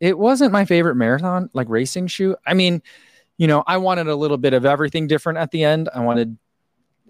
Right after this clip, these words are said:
I was having a hard time, but I didn't feel like it was, um, helping me as much as some other shoes do. Like, I really felt like it was hard to kind of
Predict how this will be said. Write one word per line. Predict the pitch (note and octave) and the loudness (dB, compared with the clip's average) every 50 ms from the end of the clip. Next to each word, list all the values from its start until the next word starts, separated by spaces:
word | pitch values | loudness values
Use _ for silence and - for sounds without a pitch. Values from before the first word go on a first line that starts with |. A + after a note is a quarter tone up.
| - | -6
I | C3 B2+ | -4 -2
was | C#3+ C#3 | -2 0
having | C#3+ C3+ B2 A#2+ | -2 -2 -2 -2
a | A2+ | -4
hard | - C3+ B2 A#2+ A2+ | -2 0 0 0 0
time, | - C3+ B2+ C3 C#3 D3 - - - - - - _ | -2 -2 -2 -2 -2 -4 -6 -12 -20 -20 -20 -14 _
but | - E3+ F3 | -2 -2 0
I | F#3 | 0
didn't | F#3 A3 A3+ A3 G#3 - | 0 0 -2 -4 -6 -10
feel | _ - F#3+ F#3 F#3+ F3+ | _ -2 2 2 4 4
like | F3 E3 E3 D#3 - | 4 4 2 0 -2
it | D#3+ D#3 D3 | -4 -2 0
was, | E3+ D#3 D3 D3 C#3+ C#3 C#3 C3 B2 C#3+ | 2 4 4 4 4 4 2 0 0 2
um, | C3+ B2+ B2 A#2+ A#2+ - | 4 4 4 2 2 -2
helping | - - - D3 D3 - - D#3 D#3 | -4 -4 -2 -2 -2 0 -2 -2 0
me | D#3 D#3 D3+ | 0 2 2
as | C#3+ B2+ | 0 0
much | C#3 C#3+ C#3 - | 0 -2 -2 -2
as | D3+ B2+ - | -4 -4 -4
some | C3+ A#2+ - | -4 -4 -4
other | - A#2+ A#2 C3+ C3+ B2+ | -2 -2 -2 0 -2 -2
shoes | - - D3 D3 C#3+ C#3+ C#3 | -4 -4 -4 -2 -2 -4 -4
do. | - D3+ D3 D3 D3 - _ _ _ _ - | -2 0 0 0 0 -2 _ _ _ _ -6
Like, | - B2 | -4 0
I | D#3 | 2
really | D#3 D#3+ F3 F3 E3+ | 2 4 4 2 2
felt | D#3 - D#3+ D3+ C#3+ D3 | 0 0 0 -2 0 0
like | D3 C3 B2 - - _ _ _ _ _ _ _ _ _ _ _ _ | 0 0 0 -2 -6 _ _ _ _ _ _ _ _ _ _ _ _
it | - D3+ | 0 2
was | D3 C3 - | 2 2 0
hard | - D3+ D#3 D#3+ E3 - | 0 0 0 0 0 -2
to | - D#3 C#3+ C#3+ - _ _ | -2 -2 -2 -2 -4 _ _
kind | - C#3+ C3+ C3 | -2 0 2 2
of | B2 - | 0 -2